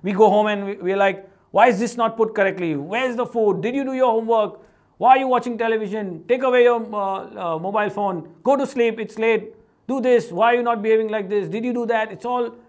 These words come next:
yelling, yelling, serious, serious, serious, hurt. And the entire environment gets negative. And nobody is having fun.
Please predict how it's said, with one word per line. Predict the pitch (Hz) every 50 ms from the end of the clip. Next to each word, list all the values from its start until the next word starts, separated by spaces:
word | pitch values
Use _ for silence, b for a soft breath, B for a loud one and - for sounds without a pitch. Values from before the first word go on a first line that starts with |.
| _ _
yelling, | - 175 214 233 240 240 226 202
yelling, | 185 202 214 220 233 240 233 202
serious, | - - - 220 233 226 233 226 208 214 -
serious, | - 240 240 233 240 214 185 -
serious, | - 233 233 226 226 214 190 - -
hurt. | - - 233 240 233 240 - b b b b b b b
And | - 190 196
the | 208
entire | 190 165 - 214 220 214 214 220
environment | - 170 170 170 170 180 185 185 196 214 220 220 226 226 208 180
gets | 160 196 196 196 - -
negative. | 165 156 156 151 151 156 151 180 180 175 156 135 110 - - b b b b b b b b _ _
And | 170 165 175
nobody | 196 220 220 190 220 208 214 220 220 214 214 - _ -
is | 190 170
having | 147 151 165 175 196 190 -
fun. | - - - 190 202 196 156 131 -